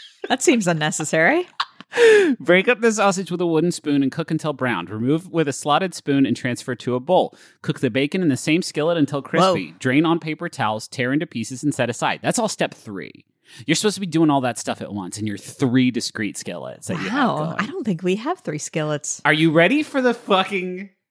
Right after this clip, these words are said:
Speaker 2: twist of a lifetime?
Speaker 1: Seems pretty greasy, by the way, so far, but
Speaker 2: Y-,
Speaker 1: go ahead.
Speaker 2: Oh, that's gonna be the least of your concerns when we hit step four.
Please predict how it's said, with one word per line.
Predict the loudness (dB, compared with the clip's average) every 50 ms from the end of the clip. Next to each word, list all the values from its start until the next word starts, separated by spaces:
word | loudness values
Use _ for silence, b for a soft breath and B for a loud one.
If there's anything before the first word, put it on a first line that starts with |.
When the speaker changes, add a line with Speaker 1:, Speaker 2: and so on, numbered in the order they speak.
| _ _ _ _ -20 -18 -14 -12
Speaker 2:
twist | -10 -2 2 4 4 4 2 -2 -6 -6 -6
of | -6 -4 -4
a | -2 -2
lifetime? | -2 -4 -2 -2 0 0 0 -2 -6 -14 -16 -16 -14 -14 -14 -16 -16 -10
Speaker 1:
Seems | -4 -2 -2 -2 -2 -4
pretty | -6 -4 -2 -2 0
greasy, | 0 2 2 2 2 2 0 -2 -2 -2 -2
by | -4 -4 -4
the | -4 -4
way, | -6 -6 -6 -6
so | -6 -6 -6 -6
far, | -6 -4 -4 -4 -4 -4 -6
but | -6 -6
Speaker 2:
Y-, |
Speaker 1:
go | -2 0 2
ahead. | 2 2 2 -2 -2 0 2
Speaker 2:
Oh, | 4 4 4 4 2
that's | 2 0 0 0 0
gonna | -2 0 0 2
be | 2 4 4
the | 6 6
least | 6 6 6 4 2 0
of | 0
your | 0 0
concerns | -2 -2 -6 -8 -6 -4 -4 -4 -4 -4 -4
when | -2 -2
we | -2 -2
hit | -2 -4 -4
step | -4 -6 -4 -4 -4 -6 -6 -8
four. | -4 0 2 2 2 0 -2 -10